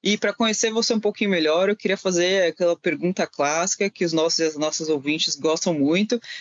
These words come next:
que é pra você contar um pouco sobre você, sobre a sua trajetória, seus desafios, suas conquistas,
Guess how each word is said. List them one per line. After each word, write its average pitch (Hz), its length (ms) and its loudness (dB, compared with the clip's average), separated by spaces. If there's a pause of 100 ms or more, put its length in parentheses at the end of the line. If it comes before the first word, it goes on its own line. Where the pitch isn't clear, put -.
(180)
que - 160 -2
é 202 300 0
pra 196 160 -12
você 214 180 -2
contar 202 380 0
um 208 40 0
pouco 185 240 -4
sobre 165 220 -2
você, 156 480 -2
sobre 156 260 -2
a 151 40 -4
sua 160 180 -2
trajetória, 151 1080 0
seus 151 300 -2
desafios, 147 420 -2
suas 175 160 -2
conquistas, 175 720 0